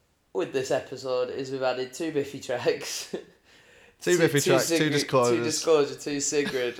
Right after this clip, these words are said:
Speaker 1: a Wolf
Speaker 2: <laughs>
Speaker 1: Alice, and, uh,
Speaker 2: And a Wombats track.
Speaker 1: Wombats
Speaker 2: Yeah.
Speaker 1: track to the
Speaker 2: Yeah,
Speaker 1: playlist.
Speaker 2: we've been very, I mean, to be fa-, to be fair, we, we, were, we were very,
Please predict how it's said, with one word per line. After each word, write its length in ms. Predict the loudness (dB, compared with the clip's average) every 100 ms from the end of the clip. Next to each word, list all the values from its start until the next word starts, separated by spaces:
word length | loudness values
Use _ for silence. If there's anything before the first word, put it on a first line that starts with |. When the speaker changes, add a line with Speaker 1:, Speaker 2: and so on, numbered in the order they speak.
| -6
Speaker 1:
a 100 | -2
Wolf 340 | 6 6 6
Speaker 2:
<laughs> 0 |
Speaker 1:
Alice, 540 | 4 4 4 2 0 -6 -6
and, 680 | -6 -6 -8 -8 -10 -10 -14 -16 -18 -20 -6
uh, 420 | -2 2 2 2 2
Speaker 2:
And 80 | 2
a 40 |
Wombats 480 | 4 4 2 0 -2
track. 180 | 0 4
Speaker 1:
Wombats 580 | 4 6 4 4 -2
Speaker 2:
Yeah. 180 | -2 -2
Speaker 1:
track 120 | -2
to 100 | -8 -10
the 60 |
Speaker 2:
Yeah, 40 | -6 0 2 2
Speaker 1:
playlist. 120 | 2
Speaker 2:
we've 140 | 0 2
been 160 | 0 4
very, 320 | 4 4 4
I 80 | 2
mean, 140 | 0
to 100 | 0
be 120 | 0
fa-, 180 | 2 0
to 100 | 0
be 100 | -2
fair, 380 | 2 4 4 2
we, 280 | 0 -2 -4 -8
we, 140 | -4
were, 140 | -2 -2
we 180 | -2 -2
were 100 | 0
very, 480 | 0 0 -2 -8